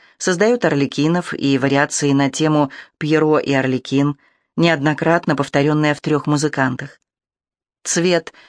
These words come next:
не совпадающий с контуром плоских фигур, пустые, пугающие маски анонимно-безликого театра шарнирной марионетки, за которыми небытие.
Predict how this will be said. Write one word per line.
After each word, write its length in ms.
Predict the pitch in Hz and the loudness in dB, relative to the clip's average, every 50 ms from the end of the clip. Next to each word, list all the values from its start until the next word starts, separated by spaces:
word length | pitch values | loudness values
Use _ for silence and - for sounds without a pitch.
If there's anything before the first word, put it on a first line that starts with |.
| _ _ _ - | _ _ _ -2
не 180 | 156 175 180 | 0 0 0
совпадающий 800 | 170 - 180 160 - - 175 170 156 165 156 147 139 131 - 143 135 | 0 -2 -4 -6 -2 -2 -2 0 2 2 2 2 2 0 0 -2 -4
с 80 | - | -4
контуром 460 | - - 160 160 156 - 156 151 147 | -2 -2 0 0 0 0 0 0 0
плоских 380 | 135 143 151 143 - - 147 - | 0 0 -2 -2 0 -4 -6 -6
фигур, 420 | - - 143 127 135 135 131 - - _ _ _ _ _ _ _ _ _ _ _ _ | -4 -6 -4 -2 0 -2 -2 -2 -8 _ _ _ _ _ _ _ _ _ _ _ _
пустые, 640 | - 170 - - - - 156 156 156 165 170 180 - | -4 -4 -4 -4 -2 -2 0 0 0 0 -2 -4 -4
пугающие 640 | - 143 131 139 139 135 135 131 - - 143 139 135 | -6 -4 -2 0 2 2 2 0 -2 -2 0 0 0
маски 500 | 135 139 143 147 - - - 156 147 143 - - - _ _ _ _ _ | 0 0 -2 -4 -6 -4 -4 -4 -4 -4 -6 -16 -20 _ _ _ _ _
анонимно-безликого 1160 | - - 160 165 165 165 165 170 185 190 196 196 185 165 170 156 156 165 170 165 - 165 160 | -2 0 2 2 2 2 0 0 0 0 0 0 0 0 -2 0 0 0 0 0 0 0 0
театра 540 | 160 160 165 156 156 160 - 160 160 156 156 - - _ _ | 0 2 2 2 2 2 2 0 0 0 0 -4 -14 _ _
шарнирной 680 | _ - - 175 165 160 160 160 170 185 185 180 175 175 | _ -4 -2 -2 0 0 0 0 0 0 0 0 0 0
марионетки, 800 | 170 170 170 170 165 160 160 156 147 135 - - - 135 127 - - - - - - | 0 0 2 2 2 2 2 0 0 -2 -2 -2 -4 -4 -4 -4 -8 -16 -14 -10 -4
за 160 | 151 165 165 | -4 -2 0
которыми 680 | - 156 147 - 151 147 156 160 160 165 165 165 160 - _ _ _ _ _ _ _ _ | 0 -2 -2 0 -2 0 0 2 2 0 0 -2 -4 -8 _ _ _ _ _ _ _ _
небытие. 800 | - 147 151 147 139 147 139 139 - 156 147 151 165 160 156 139 | -4 -2 0 0 0 0 -2 -2 -4 -6 -4 -4 -6 -8 -8 -12